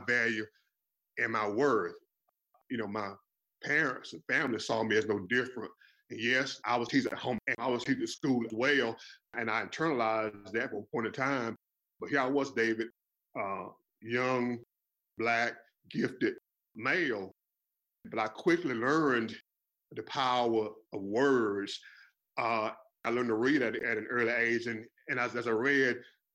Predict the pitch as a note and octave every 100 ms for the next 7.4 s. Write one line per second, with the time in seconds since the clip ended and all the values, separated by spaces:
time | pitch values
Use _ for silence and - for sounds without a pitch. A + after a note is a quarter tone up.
0 | _ - - C3+ A2 A#2+ C3 - - -
1 | - - A#2 A#2 A2+ A#2+ A2+ G#2+ A#2 A2+
2 | A2+ G#2+ A2+ G#2 - _ _ - A2 G2
3 | C#3 C3 B2+ B2+ A#2 A2 G#2+ G#2 A2+ A#2+
4 | C3 D3 B2 C3 A#2 C3 - - - _
5 | _ _ - C#3 C#3 C3 B2+ B2 B2+ A2
6 | - _ _ _ - F2+ - B2+ B2 A#2
7 | - C#3+ A2